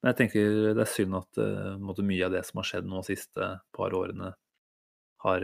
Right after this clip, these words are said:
fjernet mye av det fokuset man burde ha på hvor ekstremt god fotballspilleren Özil, eh, særlig var da, men kanskje også fortsatt er.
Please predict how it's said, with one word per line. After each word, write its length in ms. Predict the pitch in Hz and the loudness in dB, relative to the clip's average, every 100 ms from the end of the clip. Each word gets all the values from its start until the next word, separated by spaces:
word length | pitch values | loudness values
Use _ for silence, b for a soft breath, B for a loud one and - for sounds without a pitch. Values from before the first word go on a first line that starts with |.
| - | 2
fjernet 640 | 113 92 87 87 90 - | 2 2 -2 -4 -6 -4
mye 160 | 104 90 | -2 0
av 80 | 90 | -2
det 120 | - | -2
fokuset 520 | 90 - 78 - 92 | -4 -4 -8 -2 -2
man 220 | 92 92 | -2 -2
burde 240 | 95 90 87 | -2 -2 -2
ha 140 | 90 | -6
på 240 | - 95 95 92 92 - | -6 -6 -6 -8 -10 -6
hvor 220 | 92 90 - - _ _ | -4 -4 -6 -18 _ _
ekstremt 800 | - - - - 95 95 98 - | -14 -10 -8 -8 -8 -10 -14 -12
god 300 | - 90 92 - | -6 -4 -6 -6
fotballspilleren 580 | 92 - - 98 90 85 | -6 -4 -6 -4 -4 -4
Özil, 380 | - - 92 101 | -8 -8 -8 -8
eh, 360 | 92 92 90 90 _ _ _ _ _ _ _ - | -10 -8 -10 -12 _ _ _ _ _ _ _ -6
særlig 380 | - 95 87 95 | -2 0 0 2
var 220 | 95 107 | 4 4
da, 80 | 107 - - | 4 0 -8
men 300 | 92 95 95 _ | -8 -8 -12 _
kanskje 260 | - 95 110 95 | 2 4 2 2
også 160 | - | 0
fortsatt 320 | 92 101 - | 0 -2 -2
er. 240 | 90 85 | -2 -2